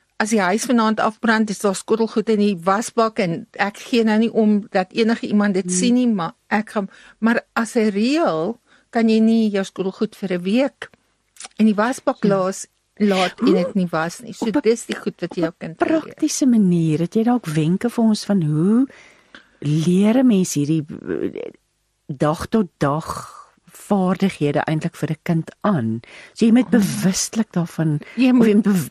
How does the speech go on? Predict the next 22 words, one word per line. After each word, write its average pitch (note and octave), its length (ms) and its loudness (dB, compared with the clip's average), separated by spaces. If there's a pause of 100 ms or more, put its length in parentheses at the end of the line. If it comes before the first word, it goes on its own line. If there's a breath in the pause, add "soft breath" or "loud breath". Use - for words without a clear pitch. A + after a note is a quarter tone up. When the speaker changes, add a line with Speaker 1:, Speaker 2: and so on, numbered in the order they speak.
Speaker 2:
bewus F#3+ 500 0
wees A3 240 4
en F3 100 0
dit F3+ 140 2
bewustelik D#3+ 680 -2
doen. A2 280 -2
Speaker 1:
Jy G3+ 140 4
moet G3 200 2
bewus F3+ 340 0
wees A3+ 220 0
daarvan C4 380 0 (120)
en A#3+ 200 4
jy D4 80 2
moet C4+ 140 2
dit F#3 160 -2
bewustelik E3 580 -4
doen. - 160 -12 (100)
So, A3 340 0 (800 loud breath)
ehm, A#3+ 320 4 (240)
daar D4 420 0
is, D4+ 440 0 (160)
uh, A3+ 340 0